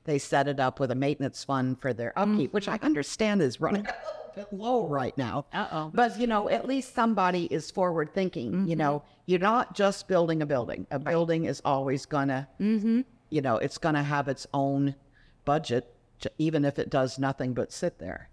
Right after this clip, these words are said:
Speaker 2: Absolutely. And I think that's something that, like, right now, we, you know, we're fortunate that we have,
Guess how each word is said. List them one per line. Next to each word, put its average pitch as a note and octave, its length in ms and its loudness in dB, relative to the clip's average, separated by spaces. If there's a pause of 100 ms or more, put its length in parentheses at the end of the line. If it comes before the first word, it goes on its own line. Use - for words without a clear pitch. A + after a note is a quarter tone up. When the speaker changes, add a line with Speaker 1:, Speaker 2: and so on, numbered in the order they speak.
Speaker 2:
Absolutely. F#3 580 -2
And E3+ 100 0
I F3 60 0
think G3 160 -2
that's F3 220 0
something F3 460 -2
that, E3 280 -2
like, E3+ 180 -8
right F#3 240 0
now, F#3 400 0
we, E3+ 180 -4
you E3+ 260 -2
know, D#3+ 100 0
we're E3+ 140 0
fortunate E3+ 640 -2
that E3 160 -2
we E3 140 -4
have, D#3+ 200 -6